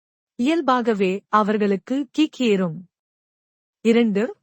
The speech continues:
திடீரென உங்கள் மனைவியை அணுகுங்கள். இன்று இரவு செக்ஸுக்கு தயாராக இரு. சற்று நேரத்தில் செக்ஸ் வேண்டும் என்றெல்லாம் சொல்லிவிட்டு செய்தால்,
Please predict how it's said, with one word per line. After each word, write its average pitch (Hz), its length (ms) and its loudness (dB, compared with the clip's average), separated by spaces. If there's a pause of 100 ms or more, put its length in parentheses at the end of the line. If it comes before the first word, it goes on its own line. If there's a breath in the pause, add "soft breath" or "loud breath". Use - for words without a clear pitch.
(260)
திடீரென 330 640 2
உங்கள் 240 420 0
மனைவியை 302 680 0
அணுகுங்கள். 175 640 -2 (960)
இன்று 311 420 -2
இரவு 302 480 0
செக்ஸுக்கு 285 480 -6
தயாராக 220 600 0
இரு. 196 400 -2 (340)
சற்று 302 400 -2
நேரத்தில் 294 560 -2 (120)
செக்ஸ் 269 260 -6
வேண்டும் 240 500 0
என்றெல்லாம் 214 600 0
சொல்லிவிட்டு 220 680 -2
செய்தால், 202 540 -2